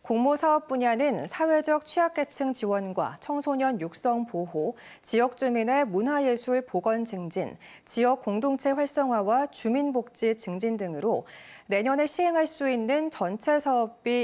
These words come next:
일억 원 이내의 소규모 단년도 사업이어야 합니다. 이번 공모에는 누구나 참여할 수 있으며 최우수상 등 우수한 건 여섯 건에는 최대 삼십만 원의 상금을 시상할 계획입니다.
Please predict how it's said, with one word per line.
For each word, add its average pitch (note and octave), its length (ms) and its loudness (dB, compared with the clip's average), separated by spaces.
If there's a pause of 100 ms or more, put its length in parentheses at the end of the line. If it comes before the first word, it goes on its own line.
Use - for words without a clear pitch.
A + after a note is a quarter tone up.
일억 C4+ 380 2
원 B3+ 160 2
이내의 F3+ 500 -2
소규모 C4+ 640 0
단년도 G3+ 680 -2
사업이어야 G#3 600 -2
합니다. C#3 480 -6 (800)
이번 C#4 340 2
공모에는 C4+ 680 2
누구나 C4 480 0
참여할 D4+ 380 0
수 C4 160 -6
있으며 D#3+ 600 -4 (260)
최우수상 C#4 680 0
등 C#4+ 240 0
우수한 C4+ 440 0
건 C4 200 0
여섯 F#3 280 -2
건에는 F#3 600 -4
최대 C4 400 0
삼십만 D#4 560 -2
원의 A3 280 0
상금을 A3 500 -4
시상할 F#3 500 -6
계획입니다. F#3 800 -6